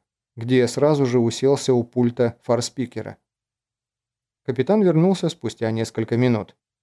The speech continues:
"Вот, вот, глядите сами!" заорал Маврин,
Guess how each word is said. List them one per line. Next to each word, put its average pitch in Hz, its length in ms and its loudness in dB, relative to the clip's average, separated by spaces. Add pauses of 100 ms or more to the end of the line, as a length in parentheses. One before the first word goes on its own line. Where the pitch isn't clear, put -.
(1120)
"Вот, 135 440 0
вот, 180 420 2
глядите 196 460 2
сами!" 220 560 0 (600)
заорал 110 420 -4
Маврин, 180 520 0